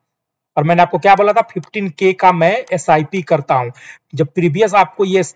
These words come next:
शेयर किया था, तो चार लाख पचासी हजार इन्वेस्टेड था, और आज के डेट में, डेट में देख लो कितना है,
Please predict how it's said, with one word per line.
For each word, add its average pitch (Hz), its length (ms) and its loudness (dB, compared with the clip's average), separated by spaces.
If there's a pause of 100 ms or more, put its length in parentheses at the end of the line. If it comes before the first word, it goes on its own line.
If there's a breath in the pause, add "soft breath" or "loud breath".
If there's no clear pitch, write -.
(260)
शेयर 180 320 2
किया 180 280 2
था, 160 180 2
तो 175 100 -2
चार 170 320 2
लाख 170 240 0
पचासी 165 400 -4
हजार 165 220 2
इन्वेस्टेड 143 500 -4
था, 143 240 -4 (300 soft breath)
और 147 100 0
आज 160 180 2
के 180 100 -4
डेट 160 280 -4
में, 160 100 -2 (300)
डेट 160 200 -4
में 160 100 -2
देख 165 160 -4
लो 165 80 -4
कितना 165 240 -6
है, 208 100 0